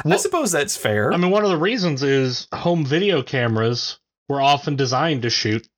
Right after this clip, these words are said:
Speaker 1: sixty frames per second or thirty frames per second. They were actually, home video cameras were higher frame rates a lot of times than Hollywood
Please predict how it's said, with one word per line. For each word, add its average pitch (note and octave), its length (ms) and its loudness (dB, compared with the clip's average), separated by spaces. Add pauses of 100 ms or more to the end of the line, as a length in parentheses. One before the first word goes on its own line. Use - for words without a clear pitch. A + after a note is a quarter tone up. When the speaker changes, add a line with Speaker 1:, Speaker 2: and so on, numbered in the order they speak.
(140)
Speaker 1:
sixty A#2 400 0
frames G#2+ 260 0
per A#2 120 -2
second - 380 0 (1000)
or A2 360 0 (220)
thirty C#3 260 2
frames A#2+ 240 -4
per B2 120 -4
second. B2+ 340 -2
They D#3+ 140 0
were F#3 160 2
actually, D#3+ 460 0
home F3 280 0
video D#3+ 240 2
cameras C3+ 340 -2
were B2+ 200 0
higher D3 400 0
frame E3+ 340 0
rates A2+ 180 -2
a B2 80 -6
lot B2 240 2
of D3+ 120 -2
times G#2+ 480 -2 (480)
than A2+ 360 0
Hollywood A#2+ 520 -2